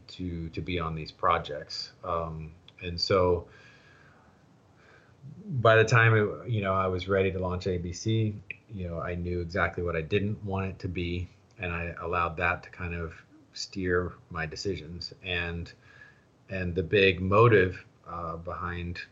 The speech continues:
launching out on my own was to be able to provide better for my family. Um, and mathematically, it was making sense.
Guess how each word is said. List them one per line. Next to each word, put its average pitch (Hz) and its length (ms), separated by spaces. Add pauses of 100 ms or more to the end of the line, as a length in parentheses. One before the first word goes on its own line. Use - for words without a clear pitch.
(300)
launching 87 400
out 95 140
on 85 140
my 82 160
own 82 220
was 80 120
to - 120
be 85 120
able 82 200
to 78 300
provide 80 420
better 78 200
for - 140
my 65 160
family. 78 420 (480)
Um, 76 500
and 82 200
mathematically, 85 760
it 76 80
was 73 140
making 80 360
sense. - 600